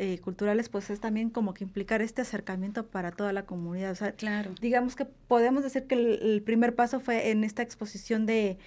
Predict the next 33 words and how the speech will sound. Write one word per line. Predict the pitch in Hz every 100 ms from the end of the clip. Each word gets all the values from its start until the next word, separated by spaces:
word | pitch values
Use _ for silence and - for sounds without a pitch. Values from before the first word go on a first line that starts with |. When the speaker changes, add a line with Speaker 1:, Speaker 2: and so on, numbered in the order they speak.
| - - -
Speaker 1:
Leonardo | 226 226 240
da | 254
Vinci, | 254 262 277
pero | 254 226 208
pues | 208
esperemos | 214 - 220 226 233
que, | - 196 185 -
este, | 196 -
demás | 190 208 226
actividades | 269 240 247
culturales | 240 226 220 233 233
que | 220
vayan | 202 233
surgiendo | 220 202 - 208 214 226 226
en | 208
toda | 196 220
nuestra | 214 208 202
universidad, | 190 180 - 220 285 - - - -
este, | 196 175 202 190
pues | - 202 196
ir | 190 - - -
poco | 220 214
a | 208
poco | 202 208
todos | 202 208 202
cerca, | - - 202 202 196 -
acercándonos, | 185 190 202 208 214 226 -
extendiéndonos | 202 - 202 196 202
hacia | 180 185
la | 175
cultura, | 180 185 196 190 190
como | 175 185
bien | 190 185